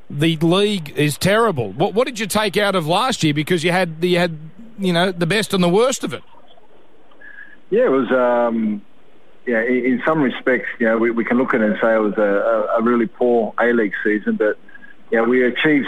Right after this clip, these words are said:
Speaker 2: something that's just, uh, amazing, uh, winning the Champions League, uh, is something really special. Uh, and then we had our difficulties. You know, we had to go to Morocco with the World Club Championship.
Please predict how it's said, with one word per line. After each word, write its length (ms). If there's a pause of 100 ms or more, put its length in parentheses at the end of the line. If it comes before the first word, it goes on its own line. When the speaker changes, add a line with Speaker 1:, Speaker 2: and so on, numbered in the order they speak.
Speaker 2:
something 440
that's 240
just, 260
uh, 220
amazing, 480 (140)
uh, 220
winning 240
the 100
Champions 500
League, 280 (480)
uh, 260
is 140
something 260
really 260
special. 400 (640)
Uh, 320
and 160
then 160
we 120
had 180
our 140
difficulties. 760 (760)
You 80
know, 140
we 80
had 140
to 40
go 100
to 80
Morocco 520
with 120
the 40
World 240
Club 240
Championship. 640